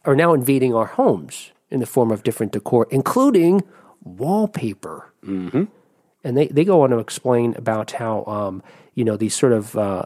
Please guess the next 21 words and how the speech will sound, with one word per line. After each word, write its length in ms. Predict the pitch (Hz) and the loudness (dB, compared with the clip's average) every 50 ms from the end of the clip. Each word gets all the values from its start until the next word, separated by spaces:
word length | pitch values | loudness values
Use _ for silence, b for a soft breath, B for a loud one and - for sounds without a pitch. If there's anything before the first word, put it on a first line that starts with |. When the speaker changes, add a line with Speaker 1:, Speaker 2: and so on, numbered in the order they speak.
| - - | -8 -6
Speaker 1:
the, 360 | 123 113 101 95 87 - - _ _ - | -4 -2 -2 -2 -4 -8 -12 _ _ -10
the, 220 | 120 110 107 95 | -8 -6 -6 -6
the 180 | - - 113 101 | -8 -8 -10 -2
geometric 540 | 110 139 160 143 135 131 - - 131 110 | 2 2 4 6 4 4 4 2 -2 0
designs 460 | - 117 107 113 123 117 117 113 110 110 | 0 -2 2 4 4 4 4 4 2 0
of 100 | 101 98 | -2 0
wallpaper 480 | 113 117 117 110 - 120 110 - 113 107 | 2 2 2 2 2 -2 -2 -2 -2 -2
that 180 | 107 101 101 | -2 -4 -4
was 340 | 104 101 98 92 - - b b b b b b b b _ | -4 -6 -6 -8 -10 -12 b b b b b b b b _
popular 340 | - 139 131 - 143 127 113 | -2 0 0 2 2 2 2
in 60 | 110 | 2
the 60 | 101 | 0
seventies 500 | - - - 143 123 120 110 104 98 98 | 0 2 2 4 4 2 0 0 -2 0
and 100 | 117 139 | 0 2
eighties 220 | 170 175 165 143 127 | 4 4 4 2 0
was 160 | 120 110 120 | -2 0 2
known 140 | 127 127 123 | 2 2 2
as 160 | 110 104 - | 2 0 -2
the 100 | 104 92 | -4 -4
Memphis 480 | 90 95 123 160 180 - - - - | 0 2 2 2 2 0 -2 -4 -4
style 640 | - - - - 104 82 78 82 82 90 117 135 | -4 -4 -4 -4 -4 -4 -4 -8 -8 -8 -8 -10